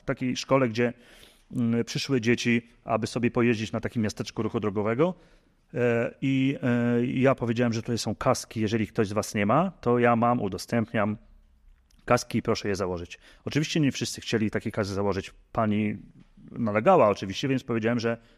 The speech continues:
bez takiego kasku nikt nie będzie jeździł. I, mm, naprawdę ostatnia osoba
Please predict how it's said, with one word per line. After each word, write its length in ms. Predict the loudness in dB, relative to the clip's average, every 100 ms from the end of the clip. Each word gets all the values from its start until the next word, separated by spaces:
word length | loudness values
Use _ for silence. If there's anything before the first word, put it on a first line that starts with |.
| -6
bez 120 | -4
takiego 260 | -2 2 2
kasku 400 | 4 -2 0 -2
nikt 340 | 0 -2 0
nie 80 | 0
będzie 200 | 0 2
jeździł. 260 | 0 0 -6 _ -20 _
I, 220 | -2 0 -2 -10 _ _
mm, 200 | -10 -8 -10 _ _ _ _
naprawdę 600 | 0 2 4 4 4 2
ostatnia 440 | 0 0 0 0 -4
osoba 400 | -2 -4 -6